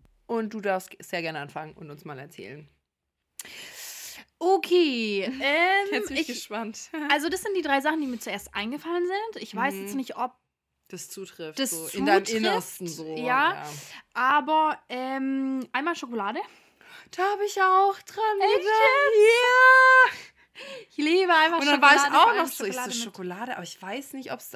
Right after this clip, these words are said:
Speaker 1: tatsächlich danach
Speaker 2: Ja, ja,
Speaker 1: riechen würde.
Speaker 2: ja, eben.
Speaker 1: Aber ich
Speaker 2: So
Speaker 1: dachte
Speaker 2: geht's
Speaker 1: auch
Speaker 2: mir
Speaker 1: an
Speaker 2: auch.
Speaker 1: Schokolade.
Speaker 2: Schokolade und zwar Nussschokolade. Ich liebe Schokolade mit ganzen Nüssen
Speaker 1: Ja,
Speaker 2: drin.
Speaker 1: ich
Speaker 2: Geil.
Speaker 1: auch. Ja, so
Speaker 2: Lieb's.
Speaker 1: Haselnüsse
Speaker 2: Ja,
Speaker 1: halt.
Speaker 2: ja,
Speaker 1: Mhm.
Speaker 2: ja, komplett. Dann, äh, Gänseblümchen.
Speaker 1: Mhm.
Speaker 2: Weil ich als Kind Gänseblümchen, es waren meine Lieblingsblumen.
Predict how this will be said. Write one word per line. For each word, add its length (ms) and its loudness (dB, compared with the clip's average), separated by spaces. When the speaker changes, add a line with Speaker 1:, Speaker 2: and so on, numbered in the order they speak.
Speaker 1:
tatsächlich 400 -14
danach 220 -6
Speaker 2:
Ja, 100 -4
ja, 160 -2
Speaker 1:
riechen 220 -8
würde. 160 -10
Speaker 2:
ja, 260 -4
eben. 160 -8
Speaker 1:
Aber 100 -4
ich 60 -12
Speaker 2:
So 80 -2
Speaker 1:
dachte 140 -2
Speaker 2:
geht's 80 -4
Speaker 1:
auch 100 0
Speaker 2:
mir 80 -4
Speaker 1:
an 100 -2
Speaker 2:
auch. 120 -4
Speaker 1:
Schokolade. 400 -8
Speaker 2:
Schokolade 480 -2
und 120 -16
zwar 120 -8
Nussschokolade. 720 -10
Ich 140 -16
liebe 160 -14
Schokolade 360 -10
mit 140 -12
ganzen 300 -12
Nüssen 200 -8
Speaker 1:
Ja, 160 -4
Speaker 2:
drin. 120 -10
Speaker 1:
ich 100 -16
Speaker 2:
Geil. 420 -6
Speaker 1:
auch. 60 -12
Ja, 140 -4
so 80 -10
Speaker 2:
Lieb's. 140 -6
Speaker 1:
Haselnüsse 400 -8
Speaker 2:
Ja, 360 -4
Speaker 1:
halt. 100 -8
Speaker 2:
ja, 300 -4
Speaker 1:
Mhm. 300 -10
Speaker 2:
ja, 260 -8
komplett. 500 -6
Dann, 400 -4
äh, 300 -6
Gänseblümchen. 640 -8
Speaker 1:
Mhm. 300 -8
Speaker 2:
Weil 640 -6
ich 220 -16
als 160 -14
Kind 260 -10
Gänseblümchen, 600 -8
es 100 -12
waren 140 -8
meine 180 -12
Lieblingsblumen. 720 -12